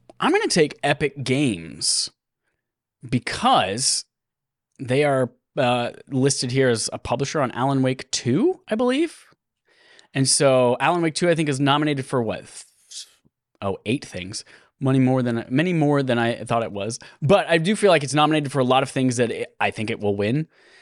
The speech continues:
But also, Fortnite is nominated for, like, best ongoing game,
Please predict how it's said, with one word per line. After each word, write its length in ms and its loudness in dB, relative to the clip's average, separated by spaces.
But 120 2
also, 840 4
Fortnite 460 -4
is 120 -4
nominated 380 -4
for, 140 -6
like, 160 -4
best 220 -2
ongoing 380 -8
game, 360 -8